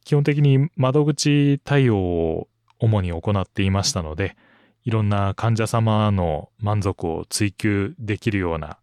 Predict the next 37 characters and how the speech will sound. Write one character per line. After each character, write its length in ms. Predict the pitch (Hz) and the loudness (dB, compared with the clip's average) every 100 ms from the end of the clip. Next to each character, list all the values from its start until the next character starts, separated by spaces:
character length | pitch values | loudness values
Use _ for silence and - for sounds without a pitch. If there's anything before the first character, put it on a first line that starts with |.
| _ _ _ _ _ _ _ | _ _ _ _ _ _ _
え 840 | 101 87 80 78 80 82 - - 90 | -10 -8 -10 -12 -14 -14 -12 -12 -10
ー、 80 | 92 | -4
業 140 | 110 | -2
務 160 | 101 92 | -2 -2
だ 80 | 90 | -4
っ 40 | |
た 140 | - 90 | -4 -6
ん 80 | |
で 100 | 82 | -6
す 80 | 82 | -8
け 120 | - | -6
れ 80 | 78 | -6
ど 100 | 82 | -4
も、 260 | 90 117 - _ _ _ _ _ | 0 0 -2 _ _ _ _ _
あ 120 | 143 | 0
え 60 | 160 | 0
て、 400 | - 95 80 - - | 0 -4 -4 -12 -12
あ 160 | 104 | -8
の、 680 | 90 82 82 85 - - - _ - - _ _ _ - | -8 -8 -10 -12 -16 -20 -20 _ -20 -20 _ _ _ -16
不 120 | - | -4
特 220 | 131 - | -4 0
定 160 | 135 131 | 0 0
多 160 | - | 0
数 240 | 117 - 175 | -2 2 2
の 140 | 104 | 2
で 120 | 80 | -2
す 140 | - 107 | -6 -2
ね、 180 | 104 - _ _ _ | -2 -2 _ _ _
方 260 | - 104 92 | -6 -4 -4
の 360 | 80 78 80 - _ _ - | -4 -6 -8 -14 _ _ -4
満 220 | 101 104 | 0 0
足 320 | 98 90 101 | 0 -2 -2
を 300 | 87 82 82 - 330 | -2 -2 -4 -8 -6
得 120 | 104 | -2
ら 120 | 95 | 0
れ 140 | 101 | 0
る 380 | 98 95 85 98 | 0 0 -2 -6